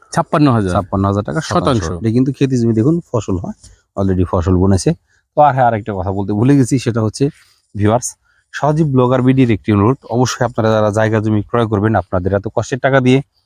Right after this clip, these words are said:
Speaker 2: জমির কাগজপত্র ভালো করে দেখে শুনে বুঝে তারপর ক্রয় করবেন। কেমন ভিউয়ার্স? এটা আমার অনুরোধ, সজীব ব্লগার বিডির একটি অনুরোধ। তবে হ্যাঁ, অবশ্যই ভিউয়ার্স দেখুন, আপনাদের জন্য আমি কত কষ্ট করি, এত কষ্ট করে ভিডিও করছি।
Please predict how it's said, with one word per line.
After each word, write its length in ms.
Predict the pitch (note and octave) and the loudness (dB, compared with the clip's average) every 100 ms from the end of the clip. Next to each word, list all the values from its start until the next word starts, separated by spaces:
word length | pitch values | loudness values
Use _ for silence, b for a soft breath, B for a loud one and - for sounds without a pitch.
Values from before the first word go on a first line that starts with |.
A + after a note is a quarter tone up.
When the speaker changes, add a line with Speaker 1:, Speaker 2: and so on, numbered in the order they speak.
| _ _ _ _ _ | _ _ _ _ _
Speaker 2:
জমির 220 | A#2 A2+ | 2 2
কাগজপত্র 680 | G#2 A2+ A2 G2+ - G2+ A2 | 2 0 2 0 -4 -2 -2
ভালো 300 | E2 G2+ G#2+ | 0 0 0
করে 220 | G#2+ G#2 | 0 0
দেখে 360 | G2+ G#2+ F#2+ G2 | 2 0 0 -2
শুনে 260 | G#2+ G2 | 0 0
বুঝে 380 | G2 A2 F#2+ B2+ - | 0 0 0 0 0
তারপর 440 | A2 G#2 - C#3 | -2 -2 -2 -2
ক্রয় 300 | D3+ - A2 | -2 -2 -2
করবেন। 520 | F#2 F2+ D#2+ D2 C#2+ E2 | -2 -4 -6 -6 -10 -6
কেমন 380 | - B2+ C#3+ | 0 2 2
ভিউয়ার্স? 360 | C3 D3+ A#2+ - | 2 0 0 -4
এটা 180 | G2 G#2 | -4 0
আমার 220 | G#2+ G#2+ | 2 2
অনুরোধ, 360 | A2+ A#2 C3+ C#3 _ _ _ | 2 4 2 0 _ _ _
সজীব 360 | - G2+ G2+ G2+ | -6 -4 -2 -4
ব্লগার 400 | G2+ G2+ G#2 A2 | -2 -2 0 0
বিডির 320 | A2+ C3 D#3+ | 0 0 0
একটি 300 | A2+ - G#2+ | -2 -2 0
অনুরোধ। 300 | F#2+ E2+ E2 - B B B - | 0 0 -4 -8 B B B -4
তবে 180 | A2+ G2+ | 0 2
হ্যাঁ, 100 | A2 | 2
অবশ্যই 400 | G#2+ A2+ - A#2 | 0 0 0 0
ভিউয়ার্স 340 | G2+ B2 B2 | 2 0 -2
দেখুন, 240 | A2+ G#2+ G#2 | -2 0 0
আপনাদের 320 | A2+ G#2+ G#2 | -2 -2 0
জন্য 140 | A2 | 2
আমি 80 | A2+ - | 0 -2
কত 140 | E3 E3+ | -4 -4
কষ্ট 220 | B2+ G#2 | -4 0
করি, 140 | G2+ | 2
এত 120 | A2 | 2
কষ্ট 260 | A#2+ A2+ - | 0 -2 0
করে 140 | A2 | 0
ভিডিও 260 | A2 A#2+ A#2 | 2 2 2
করছি। 300 | A2+ G2+ B2 | 0 0 -2